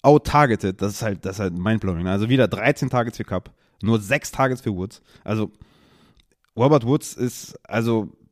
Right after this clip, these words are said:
wenn du den Namen irgendwie verkaufen kannst, do it, ne? Also für, für, für alles, also für Deebo Samuel, easygoing, für Cooks, easygoing, für Corey Davis, easygoing. Also Robert Woods ist für mich momentan ein Spieler, den du nicht aufstellen kannst, weil er einfach zu wenig Targets sieht. Das ist jetzt nicht das erste Mal,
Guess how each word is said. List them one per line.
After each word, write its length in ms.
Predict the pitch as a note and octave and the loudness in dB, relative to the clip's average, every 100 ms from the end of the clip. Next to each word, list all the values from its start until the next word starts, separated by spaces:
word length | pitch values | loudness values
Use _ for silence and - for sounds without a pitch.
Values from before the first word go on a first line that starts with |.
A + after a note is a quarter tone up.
| _ - - | _ -20 -18
wenn 280 | G2+ C3+ | 0 4
du 60 | D#3+ | 6
den 220 | D3+ D3 | 6 8
Namen 380 | D3 G3+ A3 F#3+ | 8 8 6 8
irgendwie 240 | F#3 F#3 | 8 8
verkaufen 420 | F3 E3 D#3 D3 D3 | 4 2 2 2 0
kannst, 320 | C#3+ C#3 G#2+ | -2 -2 -4
do 240 | G#2+ D#3+ | 2 4
it, 220 | G3+ - | 4 2
ne? 200 | G#2+ C3 | -4 -2
Also 200 | B2+ G#2 | -2 -4
für, 200 | A2 A#2 | -4 -6
für, 320 | G#2 G#2+ G2+ G2+ _ _ | -4 -2 -2 -4 _ _
für 200 | - A#2 | -4 0
alles, 260 | B2 D#3 A#2+ | 0 0 -2
also 160 | G#2 | -4
für 100 | A2 | -4
Deebo 220 | G#2+ A#2 | -2 -2
Samuel, 460 | A#2 G#2 G#2+ G2+ G2 | -2 -2 -2 -2 -2
easygoing, 600 | G#2+ G#2 G2 G2 G2 G2 - _ | -4 -6 -2 -2 -2 -4 -10 _
für 120 | B2 - | -6 -4
Cooks, 200 | A#2+ - | -4 -4
easygoing, 440 | G#2 G2+ G2+ G2+ | -6 -4 -2 -2
für 120 | G2 - | -4 -2
Corey 240 | A#2 A2+ | 0 2
Davis, 320 | G#2 G#2 G#2 | 0 -2 -4
easygoing. 480 | G#2 G#2 G#2 G2 G2+ - - - | -6 -4 -2 -2 -4 -8 -16 -4
Also 240 | G#2 A2+ | 0 4
Robert 300 | B2+ C#3+ B2 | 4 4 2
Woods 260 | B2+ - F#2+ | 0 -2 -6
ist 160 | A#2+ | -6
für 80 | - | 0
mich 220 | A2+ A2 | 0 0
momentan 640 | A2 G2+ F#2+ G#2 G2 F#2+ - _ - | 0 0 0 0 0 -2 -6 _ -8
ein 80 | G2 | -8
Spieler, 320 | - A#2+ G#2+ | -4 0 0
den 160 | G2+ G2+ | 2 0
du 120 | G2 | 0
nicht 360 | F#2+ G#2 - - | 0 -2 -4 -4
aufstellen 360 | G#2+ G2+ F2+ | -4 -4 -6
kannst, 260 | F2 E2+ - | -6 -8 -6
weil 80 | F2+ | -6
er 40 | |
einfach 200 | F2+ F#2 | -6 -10
zu 260 | - A#2 F2+ | -8 -6 -4
wenig 220 | F2 - | -6 -4
Targets 320 | G#2 G2 F#2+ | -2 -2 -4
sieht. 120 | F2+ | -6
Das 60 | G2+ | -4
ist 60 | |
jetzt 80 | G#2 | -4
nicht 120 | A#2+ G#2+ | -4 -4
das 120 | - | -4
erste 380 | A#2 C3 C3 G2+ | 0 0 0 -2
Mal, 320 | F#2+ F#2+ | -2 -4